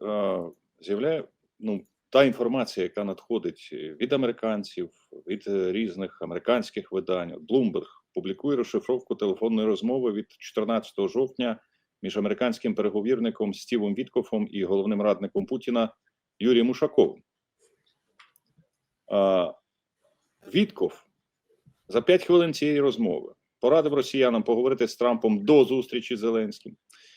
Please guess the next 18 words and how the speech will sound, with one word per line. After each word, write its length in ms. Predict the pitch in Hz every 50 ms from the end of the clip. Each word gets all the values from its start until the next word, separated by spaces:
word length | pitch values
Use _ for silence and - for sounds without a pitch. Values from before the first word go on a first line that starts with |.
| _ _ _ _
Проконсультував 720 | 127 143 160 - 175 156 - - 170 156 - 175 180 180
росіян, 420 | 170 160 - - 175 175 175 165 160
якщо 380 | 147 156 151 - - - 170
їм 120 | 156 151 127
краще, 340 | - 151 143 139 - - 85
як 400 | 123 117 143 170 175 170 - -
і 80 | - 156
що 300 | - - - - 165 147
краще 400 | - 143 139 131 131 - - 127
говорити 340 | 117 120 123 127 120 120 113
Трампу, 560 | - 117 120 120 131 139 131 - 170 175 - _ _ _ _ _ _ _ _ _ _ _ _ _ - _
вітати 380 | - 110 113 - 147 139 - 135
його 160 | 123 120 123
мирні 280 | 127 127 110 107 117 110
зусилля, 440 | 110 117 110 - - 151 151 139
називати 400 | 123 117 107 117 117 123 117 -
людиною 360 | 110 113 104 113 110 107 98 92
миру. 420 | 95 98 104 101 98 107 113 -